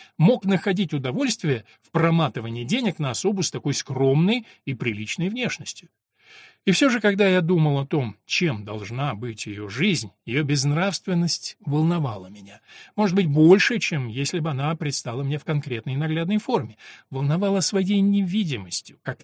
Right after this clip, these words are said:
тайна какого-то романа, какого-то скандала, заставившего уйти из тихого родительского дома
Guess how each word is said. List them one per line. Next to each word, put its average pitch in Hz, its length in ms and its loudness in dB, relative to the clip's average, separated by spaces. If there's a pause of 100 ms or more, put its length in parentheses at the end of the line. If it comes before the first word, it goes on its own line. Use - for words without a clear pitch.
тайна 190 400 2
какого-то 190 580 -4
романа, 170 640 0
какого-то 196 460 2
скандала, 185 920 4 (260)
заставившего 190 920 2
уйти 180 600 0
из - 100 -6
тихого 143 400 -4
родительского 131 560 -4
дома 262 320 0